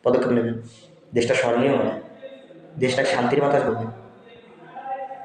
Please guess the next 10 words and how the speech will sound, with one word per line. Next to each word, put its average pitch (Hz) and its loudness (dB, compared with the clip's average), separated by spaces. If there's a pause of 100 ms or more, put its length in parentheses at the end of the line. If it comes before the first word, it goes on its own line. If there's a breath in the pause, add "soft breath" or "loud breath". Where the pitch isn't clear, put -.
(120)
আজকের - -2
ভিডিও 131 4
এই 139 2
পর্যন্তই, 127 4 (720)
ভালো 120 0
থাকবেন, 113 0 (1080)
এগুলোর 127 4
বিরুদ্ধে 123 4
পদক্ষেপ 120 4
নেবেন, 110 0